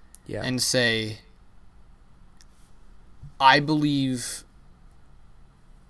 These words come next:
Speaker 2: I'm right. You believe you're right.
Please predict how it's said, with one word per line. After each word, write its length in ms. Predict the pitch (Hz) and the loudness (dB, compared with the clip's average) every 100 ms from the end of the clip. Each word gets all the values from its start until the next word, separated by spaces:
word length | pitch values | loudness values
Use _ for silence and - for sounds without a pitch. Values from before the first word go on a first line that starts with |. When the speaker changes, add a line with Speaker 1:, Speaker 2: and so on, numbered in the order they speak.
| - | -2
Speaker 2:
I'm 220 | 143 135 | 0 0
right. 240 | 117 110 - - - - - - | -2 -4 -10 -20 -20 -20 -20 -12
You 260 | 143 147 | -2 0
believe 720 | 135 139 135 131 123 110 - - | 2 0 0 0 -2 -6 -12 -8
you're 260 | 127 123 | -2 -2
right. 540 | 117 117 110 107 - | 0 0 -2 -2 -2